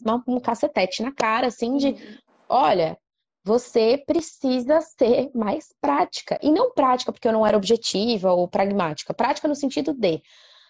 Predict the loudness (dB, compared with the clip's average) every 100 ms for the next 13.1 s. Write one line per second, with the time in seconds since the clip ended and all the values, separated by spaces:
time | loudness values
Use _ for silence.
0 | _ -6 0 2 2 0 -8 _ -6 -2
1 | 0 2 2 0 -2 -4 -2 0 0 0
2 | -4 -6 -4 -2 -2 -4 -2 -4 -4 -4
3 | -4 -6 -6 -8 -2 0 2 2 0 0
4 | -2 0 0 0 0 -4 -4 -4 -2 -2
5 | -2 -6 -12 -10 -2 2 2 0 -4 0
6 | 2 4 2 0 0 -2 0 0 0 -6
7 | -4 -2 0 0 -2 -6 -18 -12 -4 -2
8 | 0 0 2 0 0 -6 -4 -6 -2 -2
9 | -2 -2 0 0 0 -2 -2 -2 0 0
10 | -2 -10 _ _ _ _ _ -4 -4 0
11 | 0 2 0 0 -4 _ -4 4 6 6
12 | 4 2 0 2 4 4 2 0 0 -4